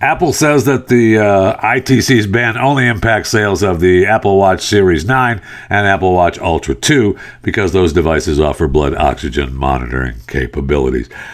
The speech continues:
Now, some of the watches that they made early on, the earlier watches, have some blood oxygen,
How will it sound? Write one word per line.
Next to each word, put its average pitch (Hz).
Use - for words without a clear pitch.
Now, 117
some 185
of 233
the 208
watches 110
that 101
they 95
made 101
early 107
on, 85
the 78
earlier 95
watches, 76
have 78
some 73
blood 78
oxygen, 73